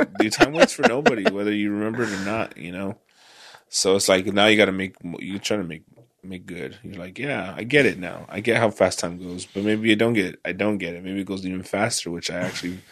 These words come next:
<laughs> think that it will. And when you, before you know it, but imagine, like, how many times, like, all right, it's how many, there's three sixty-five, three hundred sixty-five days a year, right? How,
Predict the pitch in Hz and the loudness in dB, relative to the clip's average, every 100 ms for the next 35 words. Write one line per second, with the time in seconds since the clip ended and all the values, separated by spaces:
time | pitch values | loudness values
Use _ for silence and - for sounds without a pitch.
0 | - - - - - 107 113 95 87 110 | -20 -18 -18 -8 0 4 6 6 6 6
1 | 123 98 95 _ _ _ _ _ _ 95 | 8 6 -2 _ _ _ _ _ _ -2
2 | 95 98 101 - 101 - 120 123 139 143 | 0 0 -4 -2 -2 4 6 8 8 8
3 | 107 101 - 117 123 147 170 165 170 _ | 6 4 4 6 8 8 6 4 -2 _
4 | _ _ _ _ _ _ _ _ _ _ | _ _ _ _ _ _ _ _ _ _
5 | - - 90 98 80 - - 104 107 117 | -20 -8 0 4 2 0 -4 2 4 4
6 | 110 - 104 104 104 98 - - _ _ | 4 4 4 4 2 -2 -6 -14 _ _
7 | - 92 87 _ _ - 90 87 - - | -12 -10 -10 _ _ -8 -4 -2 0 4
8 | 143 135 113 101 107 123 123 - 120 120 | 6 6 4 2 -2 2 6 6 6 2
9 | - 110 107 107 107 _ _ _ _ _ | 8 10 10 8 0 _ _ _ _ _
10 | _ _ _ _ - 101 123 117 110 113 | _ _ _ _ 0 6 8 8 6 4
11 | - 107 104 98 95 95 95 90 90 92 | 2 8 8 8 6 6 4 2 4 4
12 | 90 104 - - 90 90 95 - 104 107 | 4 0 -4 -8 -4 -2 -2 -6 -12 -12
13 | - | -12